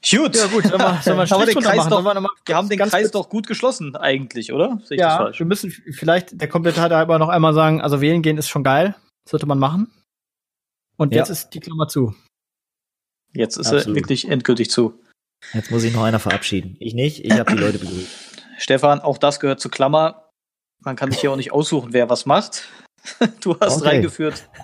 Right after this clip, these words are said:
Speaker 1: du musst rausbegleiten mit deiner glockenklaren
Speaker 3: Ja.
Speaker 1: Stimme.
Speaker 3: Ja,
Speaker 2: Außerdem
Speaker 3: dann
Speaker 2: hast du
Speaker 3: dank-
Speaker 2: selbst, außerdem hast du selbst dafür gesorgt, bevor du jetzt hier die Verabschiedung machst. Das ist ja so eine, so eine Firma, wie wir sie haben, ne? Die führt ja auch immer, das, die, die funktioniert ja auch deswegen, weil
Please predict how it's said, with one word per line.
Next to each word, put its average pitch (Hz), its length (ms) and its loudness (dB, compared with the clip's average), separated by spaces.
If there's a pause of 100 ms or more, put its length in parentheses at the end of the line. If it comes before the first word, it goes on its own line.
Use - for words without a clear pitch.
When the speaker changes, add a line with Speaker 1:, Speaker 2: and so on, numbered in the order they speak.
(120)
Speaker 1:
du - 80 -8
musst 131 200 -4
rausbegleiten 113 680 0
mit 117 140 -6
deiner 120 180 0
glockenklaren 120 500 2
Speaker 3:
Ja. - 20 -8
Speaker 1:
Stimme. 110 320 -6 (540)
Speaker 3:
Ja, 101 340 -2
Speaker 2:
Außerdem 165 340 2
Speaker 3:
dann 165 80 2
Speaker 2:
hast 202 140 2
du 170 80 4
Speaker 3:
dank- 156 100 -2
Speaker 2:
selbst, 165 300 0 (120)
außerdem 165 300 2
hast 165 140 -2
du 156 40 -4
selbst 160 280 -2
dafür 175 240 -2
gesorgt, 151 560 -2
bevor 156 240 0
du 151 80 0
jetzt 151 240 -2
hier 151 100 -2
die 143 160 -4
Verabschiedung 147 420 -4
machst. 156 320 -4 (320)
Das 135 140 0
ist 170 140 0
ja 139 240 0
so 139 80 -2
eine, 151 240 0
so 143 100 -2
eine 151 120 0
Firma, 196 520 0
wie 143 140 0
wir 165 120 4
sie 156 140 2
haben, 165 280 2
ne? 175 320 0
Die 147 60 -6
führt 180 240 -2
ja 156 120 2
auch 147 80 -4
immer, 165 380 0 (180)
das, 135 160 -6
die, 151 120 -6
die 151 160 -4
funktioniert 170 400 -2
ja 160 80 2
auch 139 80 -2
deswegen, 160 460 0
weil 151 300 2